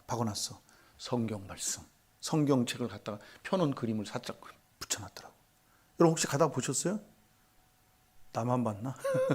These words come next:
<laughs> 여기 비치길에 있는데. <laughs> 여러분, 오늘 말씀을 통해서 뭐가 옳은 건지, 뭐가 그른 건지,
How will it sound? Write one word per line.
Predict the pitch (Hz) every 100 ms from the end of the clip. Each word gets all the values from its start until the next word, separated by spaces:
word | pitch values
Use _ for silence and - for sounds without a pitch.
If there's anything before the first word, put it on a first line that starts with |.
| 554 196 480 -
<laughs> | - - - - - - - 151
여기 |
비치길에 | 120 139 - 190 143
있는데. | - 143 127
<laughs> | - 143 - 135 - 120 - - - - - - - - - -
여러분, | 156 151 160 165 107 - - - -
오늘 | 160 165
말씀을 | 147 151 139 170 156
통해서 | 135 151 147 135 151 156 156
뭐가 | 123 147 170 170 175 160 -
옳은 | 165 170 170
건지, | 165 151 143 160 151 143
뭐가 | 139 151 156
그른 | 143 156 151
건지, | 147 135 123 131 110